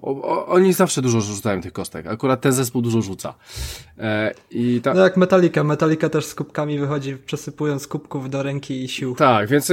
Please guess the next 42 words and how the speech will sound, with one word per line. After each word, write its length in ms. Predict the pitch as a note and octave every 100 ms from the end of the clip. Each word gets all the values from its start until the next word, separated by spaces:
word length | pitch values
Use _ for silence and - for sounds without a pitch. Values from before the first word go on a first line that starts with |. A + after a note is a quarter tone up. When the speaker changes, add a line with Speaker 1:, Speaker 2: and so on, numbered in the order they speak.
| F3+ E3+
Speaker 1:
więc 180 | F#3
akurat 300 | F#3+ F#3+ F3+
tu 100 | -
miałem 160 | F#3 F3+
taką 280 | F3+ F3+ F3
opcję, 240 | F3+ F3
że 100 | D#3+
ta 120 | F3
menadżerka 420 | D#3+ E3 E3 D#3 C3
po 60 |
prostu 200 | B2 C3+
podnosiła, 640 | A#2 B2 A#2+ - A2 A#2 B2+ _ -
bo 220 | A2+ B2
wiadomo, 520 | A#2 A2+ A#2+ C3+ C#3 B2+
że 100 | A#2+
bardzo, 440 | A#2+ B2 A#2+ A#2
bardzo 260 | B2 A#2+ A#2
dużo 240 | A#2 A#2
tych 160 | A#2+ A#2
kostek 320 | A#2 B2 A#2+
nie 160 | B2 A#2+
trafiało 400 | A2+ A2+ G2 F#2+
do 100 | G2
nas, 180 | A#2
tylko 300 | - A2+ A2+
prze-, 240 | A2+ B2 A2+ - A#2+ A2
za 160 | A2+
barierkami, 640 | A2+ A2+ A2 G2+ G2+ G2+ B2 - - - -
więc 140 | A2
ona 160 | C3 B2
podnosiła 440 | C3 B2+ B2+ C3
i 40 | B2
dawała. 340 | A#2+ A2 G2
I 40 |
po 100 | F#2+
prostu 240 | A#2+ A2+ B2
ja 60 |
mówię, 280 | A#2 A#2 A#2+
"Dobra, 260 | A#2 C#3 C3+
dawaj 260 | C#3+ C#3+
mi 80 | C3+
kostkę". 440 | B2 A#2 - D#2+